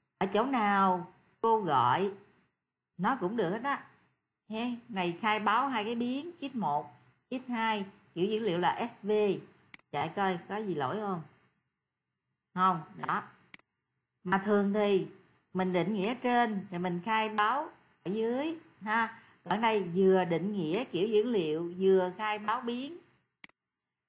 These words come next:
Rồi, đối với kiểu dữ liệu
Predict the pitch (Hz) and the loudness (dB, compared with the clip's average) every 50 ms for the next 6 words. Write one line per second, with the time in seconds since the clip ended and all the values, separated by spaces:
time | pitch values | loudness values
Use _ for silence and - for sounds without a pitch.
0 | _ _ _ _ _ _ _ - 190 196 190 170 135 - - - - - _ _ | _ _ _ _ _ _ _ 0 4 6 6 4 4 -2 -8 -16 -20 -20 _ _
1 | _ _ _ _ _ _ _ _ _ _ _ _ _ 202 214 226 262 311 349 339 | _ _ _ _ _ _ _ _ _ _ _ _ _ 2 2 4 4 4 2 2
2 | 302 302 311 311 320 320 - - 175 156 202 233 240 240 247 262 254 208 160 147 | 2 2 2 2 0 -4 -4 -4 -2 0 0 0 0 -2 -2 0 0 0 0 0
3 | 160 170 170 - | 0 -2 -4 -8